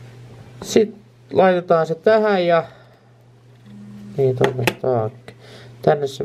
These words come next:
meneekö se isona tänne? Tähän saa myös tota, ton micro S D. Miksiköhän? Miksi mokkulassa pitää olla S D? No.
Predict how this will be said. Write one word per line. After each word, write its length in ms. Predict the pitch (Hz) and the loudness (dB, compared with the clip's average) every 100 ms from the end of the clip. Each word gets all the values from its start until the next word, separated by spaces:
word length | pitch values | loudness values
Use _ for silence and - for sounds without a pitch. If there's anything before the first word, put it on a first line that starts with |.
| 143 | -2
meneekö 280 | 165 175 | 2 2
se 120 | - - | 2 2
isona 360 | - - - - | 2 -2 -6 -8
tänne? 360 | - - - - - - - - - - - - - - - - - - | -6 -6 -10 -16 -20 -20 -20 -20 -20 -20 -20 -20 -20 -20 -20 -20 -20 -4
Tähän 260 | - 254 254 | 0 0 0
saa 200 | 208 202 | 4 4
myös 280 | 220 233 - | 4 2 2
tota, 360 | 208 202 208 - - - _ _ _ _ _ _ - - - - - - - | 0 4 2 2 -8 -20 _ _ _ _ _ _ -20 -20 -20 -20 -20 -20 0
ton 220 | 185 185 202 | 2 2 -4
micro 420 | 214 233 170 180 | 0 2 4 4
S 140 | 190 - | 4 -2
D. 160 | - - - - - - - - - | -10 -10 -16 -20 -20 -20 -20 -20 -6
Miksiköhän? 480 | 160 - - 104 104 - - - - - | -4 -4 -6 -4 -4 -8 -20 -20 -12 -2
Miksi 280 | 147 - | -2 2
mokkulassa 560 | 143 147 147 113 107 - | 0 0 -4 -4 -4 -4
pitää 220 | 104 - | -4 -2
olla 260 | 107 120 120 | 0 0 -2
S 80 | - | 0
D? 260 | - - - _ _ - _ _ _ - - - - - - - - - - - - - - - - - - - - - - - - - - - - - - - - - - - - - | -2 -2 -10 _ _ -20 _ _ _ -20 -20 -20 -20 -20 -20 -20 -20 -20 -20 -20 -20 -20 -20 -20 -20 -20 -20 -20 -20 -20 -20 -20 -20 -16 -14 -14 -16 -20 -20 -20 -20 -20 -20 -20 -20 -4
No. 160 | 131 127 | 0 0